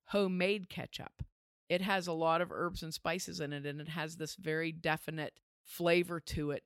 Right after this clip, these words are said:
of, like, maybe cinnamon and clove and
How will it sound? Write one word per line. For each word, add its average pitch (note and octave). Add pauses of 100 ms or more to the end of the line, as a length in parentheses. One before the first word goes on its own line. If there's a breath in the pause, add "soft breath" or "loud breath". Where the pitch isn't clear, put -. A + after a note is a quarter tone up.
(120)
of, D3
like, C3+ (380)
maybe D#3
cinnamon D#3
and D3
clove D3 (100)
and C3+